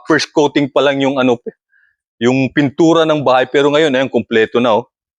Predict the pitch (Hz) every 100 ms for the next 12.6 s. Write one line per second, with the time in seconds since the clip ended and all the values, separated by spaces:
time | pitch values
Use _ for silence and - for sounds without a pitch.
0 | _ _ 104 107 107 107 120 110 _ _
1 | _ _ - 107 - 120 123 131 123 127
2 | 127 123 139 120 117 101 - 110 110 170
3 | 208 151 226 _ - - _ _ - 107
4 | 117 117 - 143 160 - _ _ _ _
5 | _ _ _ 107 113 117 117 117 117 120
6 | 117 113 110 107 107 - 131 156 135 131
7 | 120 127 - 117 - 131 127 127 123 _
8 | _ _ _ _ - 107 - 110 107 101
9 | 107 104 98 101 104 95 - - 120 120
10 | - 117 - 107 - 104 101 101 98 98
11 | 87 - - _ _ _ - 135 110 -
12 | 113 101 120 110 98 87